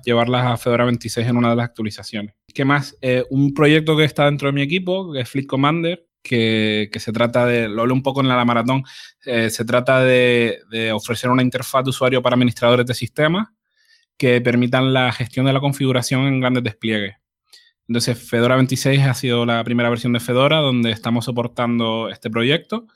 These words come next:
Eh, ya estaba integrado anteriormente, pero el proyecto estaba en una fase, digamos que no, no había llegado a la madurez que tiene ahora.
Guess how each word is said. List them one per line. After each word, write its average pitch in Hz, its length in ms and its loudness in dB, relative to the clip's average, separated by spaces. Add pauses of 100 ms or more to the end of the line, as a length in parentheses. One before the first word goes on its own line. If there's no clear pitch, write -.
(360)
Eh, 113 460 0
ya 127 120 0
estaba 143 260 2
integrado 135 420 2
anteriormente, 131 640 0
pero 120 180 0
el 110 60 -2
proyecto 117 360 -2
estaba 117 220 -2
en 113 60 -2
una 113 140 0
fase, 107 500 -4 (100)
digamos 107 380 -4
que - 80 -6
no, 120 160 2
no 117 140 0
había 127 160 2
llegado 123 240 2
a - 20 2
la 123 80 2
madurez 113 360 -2
que 110 100 -20
tiene 104 180 -8
ahora. 95 260 -10